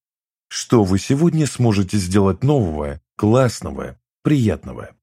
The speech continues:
Задавайте себе эти вопросы каждый день на протяжении двух недель и записывайте все, что придет вам в голову.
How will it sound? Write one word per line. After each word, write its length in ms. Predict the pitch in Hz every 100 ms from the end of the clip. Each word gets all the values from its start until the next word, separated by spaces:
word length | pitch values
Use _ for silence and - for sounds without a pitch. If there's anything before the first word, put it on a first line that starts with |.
| _ _ _ _ -
Задавайте 640 | 95 135 160 185 180 139
себе 340 | - 120 127
эти 140 | 113 107
вопросы 540 | 104 101 170 156 120
каждый 540 | - - 110 92 87 95
день 400 | 120 160 101 - _
на 140 | 113 117
протяжении 680 | 117 113 139 131 170 147
двух 280 | 113 113 -
недель 480 | 123 107 85 62 - _ _ _
и 80 | 131
записывайте 760 | 117 131 135 117 101 104 -
все, 260 | 101 - 175
что 180 | - 123
придет 380 | 104 95 98 92
вам 160 | 104
в 80 | 92
голову. 540 | 95 78 65 - -